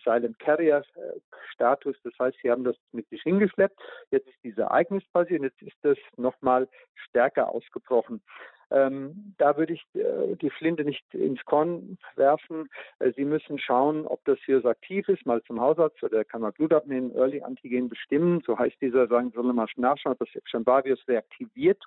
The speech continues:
wurde, das ist das Stichwort. Und dann im Endeffekt, dann können Sie natürlich auch was dagegen tun. Ähm, da gibt's Möglichkeiten auch der, äh, Virusbehandlung, dass man schaut, dass das Virus mal wieder wegkriegt, dann würden Sie sich auch besser fühlen von dieser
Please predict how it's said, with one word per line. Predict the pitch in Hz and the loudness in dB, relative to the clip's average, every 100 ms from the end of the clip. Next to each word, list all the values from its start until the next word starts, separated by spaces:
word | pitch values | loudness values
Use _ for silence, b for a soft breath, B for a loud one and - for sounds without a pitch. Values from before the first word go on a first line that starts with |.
| - | 0
wurde, | 180 175 | 0 0
das | 156 151 | -4 -10
ist | _ | _
das | 151 | -12
Stichwort. | - 165 - 165 160 _ B B B B | -10 -14 -6 2 2 _ B B B B
Und | 139 123 | -2 2
dann | 131 | 2
im | 165 147 | 0 -4
Endeffekt, | 151 156 170 - | -4 -2 -4 -2
dann | 139 | -4
können | - 120 | -2 -2
Sie | 123 147 | -2 -4
natürlich | 147 160 160 | -2 0 0
auch | 131 _ | 0 _
was | 139 - | -4 0
dagegen | 139 131 143 175 180 _ _ | 0 2 0 -2 -6 _ _
tun. | - 196 170 113 B B B B | 2 6 6 4 B B B B
Ähm, | - 123 131 131 | 0 2 2 0
da | 127 | 2
gibt's | 175 _ - | 0 _ -4
Möglichkeiten | 117 - 117 - 117 123 - | -4 -4 -12 -2 0 0 -2
auch | 135 - 127 | -4 -2 0
der, | - 127 120 b b b | 4 4 4 b b b
äh, | - 117 | -6 -6
Virusbehandlung, | 120 160 139 127 - 110 123 127 147 135 | 2 2 4 0 -2 -2 -2 -6 -6 -2
dass | 127 - | -2 -2
man | 123 | -6
schaut, | 117 123 135 - | 0 0 2 -4
dass | 131 | -4
das | 135 - 127 131 | -6 -6 -10 -2
Virus | 135 135 - | -2 -2 -2
mal | 120 | 0
wieder | 110 | 2
wegkriegt, | 123 - 190 | 2 -2 -4
dann | 143 123 | -4 0
würden | 127 | 0
Sie | 135 | 2
sich | |
auch | 165 - | 0 2
besser | 185 180 127 - | 0 2 -2 -2
fühlen | 117 110 | -10 -10
von | - 110 | -10 -12
dieser | 107 101 110 | -12 -6 -8